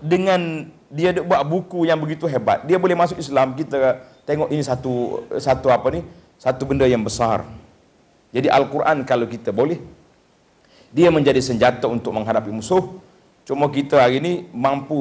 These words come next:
bawa Al-Quran setakat senjata hambat syaitan. Ha,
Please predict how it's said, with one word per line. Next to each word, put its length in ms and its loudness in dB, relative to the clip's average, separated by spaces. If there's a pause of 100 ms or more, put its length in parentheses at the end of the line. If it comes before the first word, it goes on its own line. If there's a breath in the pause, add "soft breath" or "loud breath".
bawa 240 4
Al-Quran 480 0
setakat 400 -2
senjata 640 -2
hambat 240 -2
syaitan. 400 -8 (1800)
Ha, 160 -10